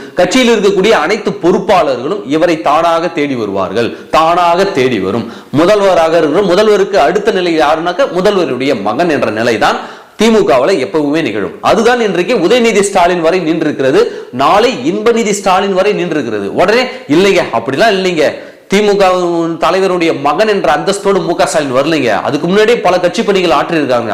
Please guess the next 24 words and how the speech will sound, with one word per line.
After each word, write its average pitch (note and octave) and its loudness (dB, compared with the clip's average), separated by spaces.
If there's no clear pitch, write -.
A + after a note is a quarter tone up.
ஆமாங்க, C3 0
கட்சி C3 -2
பணி C#3+ 0
ஆற்றியிருக்கிறாங்க. A2+ -2
மிசாவுலலாம் A#3 2
சிறைக்கு G#3 2
போயிருக்காருங்க. C#3+ 0
ஆமாங்க, D3 -2
மிசாவுலலாம் F#3+ 0
சிறைக்கு D3+ -2
போயிருக்காங்க. G#2+ -6
அப்படியே C3 0
இதை E3+ 0
பெருமையாக A3+ 2
சொல்லிக்குவாங்க D#3 -2
திமுகவினர். A2+ 0
என்ன G#3 2
மிசாவுக்கு F#3+ 0
சிறைக்கு D#3+ -2
போனாரு? D3 0
அவரு E3+ 4
மட்டுமா G3 2
சிறைக்கு A3+ 0
போனாரு? A#3 0